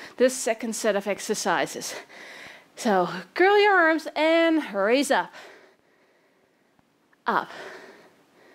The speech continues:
Come on, bring those elbows up, working the shoulders.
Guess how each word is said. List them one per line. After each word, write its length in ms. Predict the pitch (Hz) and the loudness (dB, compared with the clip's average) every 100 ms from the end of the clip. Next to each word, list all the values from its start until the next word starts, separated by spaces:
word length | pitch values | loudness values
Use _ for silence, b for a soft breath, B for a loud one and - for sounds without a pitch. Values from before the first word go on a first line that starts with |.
| B B B B | B B B B
Come 140 | 233 220 | -2 0
on, 260 | 180 180 | 0 -2
bring 360 | 214 277 339 339 | -2 0 2 2
those 180 | 311 294 | 2 4
elbows 560 | 294 277 254 262 262 | 2 2 0 0 2
up, 260 | 262 233 233 - b b b - | 2 2 0 -12 b b b -10
working 500 | 185 277 311 339 349 | -2 -2 0 0 0
the 100 | 349 | 0
shoulders. 720 | - 302 262 254 247 254 | 2 4 4 4 2 0